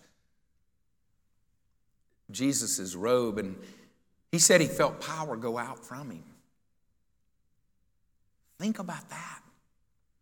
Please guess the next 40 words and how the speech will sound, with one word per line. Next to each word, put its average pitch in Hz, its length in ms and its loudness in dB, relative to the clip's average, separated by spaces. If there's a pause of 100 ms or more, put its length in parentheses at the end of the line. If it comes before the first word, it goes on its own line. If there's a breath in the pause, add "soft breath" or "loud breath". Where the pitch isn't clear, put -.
(960)
He 208 80 4
was 190 140 4
getting 156 280 -2
jostled 165 540 6
around 170 420 4
like 135 240 2
leaving 156 300 4
a 131 80 4
pro 165 320 4
football 135 480 0
game 104 340 -2
when 110 140 0
you're 123 80 0
just 120 240 -2
walking 135 400 2
like 135 240 -2
this, 151 280 6
all 135 140 4
these 139 180 2
people 160 360 0
walking, 151 440 4
people 165 320 0
touching 160 400 0
him 151 120 0
all 147 260 4
the 147 120 -4
time. 160 360 -4 (400 loud breath)
But 127 100 4
he 131 80 2
felt 135 320 2
power 165 380 0
go 123 200 2
out 139 200 0
from 113 220 -4
him 101 220 -8
when 104 100 -6
the 107 60 -4
woman 107 320 -6
touched - 360 -12
him. - 180 -16